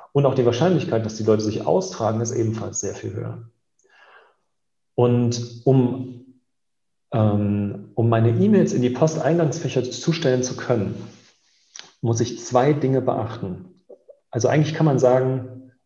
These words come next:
es sind eigentlich drei Dinge. Erst, das erste ist, dass ich meinen Empfängern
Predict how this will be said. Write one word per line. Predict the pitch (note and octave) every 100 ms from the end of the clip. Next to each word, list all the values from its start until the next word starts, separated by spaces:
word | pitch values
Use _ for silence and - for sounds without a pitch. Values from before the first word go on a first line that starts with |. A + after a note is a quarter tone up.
| _
es | C#3 C3+
sind | B2
eigentlich | B2 B2 A2
drei | G#2+ G#2
Dinge. | G#2+ G2 F2+ -
Erst, | C3 D#3+ - - -
das | A2
erste | E3 F#3 C#3
ist, | C#3 -
dass | A2
ich | -
meinen | B2 A#2
Empfängern | A2+ A2 D3+ C#3+ C3 A#2+